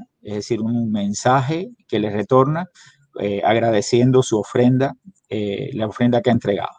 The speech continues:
Eh, gracias a Dios, en este tiempo, aunque no podemos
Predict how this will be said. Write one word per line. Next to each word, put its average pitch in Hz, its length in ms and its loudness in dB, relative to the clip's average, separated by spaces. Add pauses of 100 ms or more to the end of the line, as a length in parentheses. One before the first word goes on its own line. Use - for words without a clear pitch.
(400)
Eh, 107 240 0
gracias 139 360 4
a 131 80 8
Dios, 160 380 6
en 120 120 2
este 127 200 2
tiempo, 156 380 2
aunque 131 280 2
no 147 420 2
podemos 135 500 2